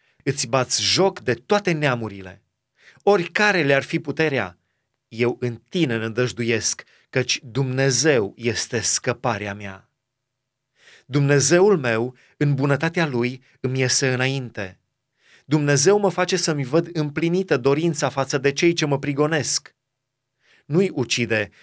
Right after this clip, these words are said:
ca să nu uite lucrul acesta poporul meu, ci fă-i să pribegească prin puterea ta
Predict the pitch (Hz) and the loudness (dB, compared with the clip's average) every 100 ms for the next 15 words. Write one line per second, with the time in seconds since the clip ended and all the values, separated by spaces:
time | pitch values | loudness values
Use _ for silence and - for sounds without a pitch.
0 | _ - 160 - 190 220 180 160 143 143 | _ -2 0 2 2 4 4 4 4 4
1 | 156 160 147 127 - 143 147 135 127 139 | 2 2 0 0 0 -2 -2 -2 -2 0
2 | 131 131 131 117 98 - _ _ _ - | 0 -2 -2 -2 -4 -10 _ _ _ -4
3 | 139 117 - - 220 220 - 196 175 175 | -2 -4 -8 0 2 4 2 0 0 0
4 | 180 151 143 110 - 120 - _ _ 147 | 2 4 2 2 0 0 -2 _ _ 0
5 | 143 131 - 131 202 202 180 - 135 | 0 -2 -6 -2 0 2 0 0 -2